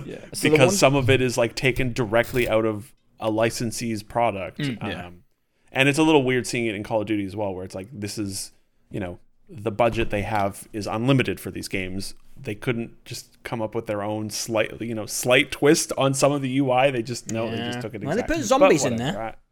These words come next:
Speaker 3: that's true, yeah.
Speaker 1: And that's just it. That's, uh,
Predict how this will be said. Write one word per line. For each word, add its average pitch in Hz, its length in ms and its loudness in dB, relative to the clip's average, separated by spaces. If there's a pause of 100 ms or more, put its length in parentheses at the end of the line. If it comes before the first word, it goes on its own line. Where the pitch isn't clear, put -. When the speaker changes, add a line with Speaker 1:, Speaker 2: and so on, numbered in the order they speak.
(720)
Speaker 3:
that's - 160 -12
true, 90 400 -8
yeah. 127 200 -10 (440)
Speaker 1:
And 143 100 2
that's 165 140 6
just 143 160 -2
it. 117 180 4
That's, 131 300 4
uh, 110 360 2